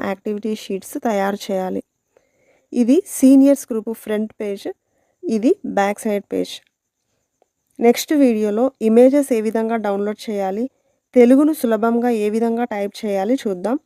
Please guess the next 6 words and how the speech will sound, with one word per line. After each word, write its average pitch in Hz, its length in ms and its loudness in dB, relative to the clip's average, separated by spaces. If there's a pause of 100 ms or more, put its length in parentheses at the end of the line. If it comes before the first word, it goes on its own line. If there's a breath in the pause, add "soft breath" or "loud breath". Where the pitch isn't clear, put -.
(1400)
మీకు 240 240 6
ఏవైనా 233 380 4
డౌట్స్ 214 420 -2
ఉంటే 233 240 -2
కామెంట్స్‌లో 220 640 -2
తెలియజేయగలరు. 202 840 -4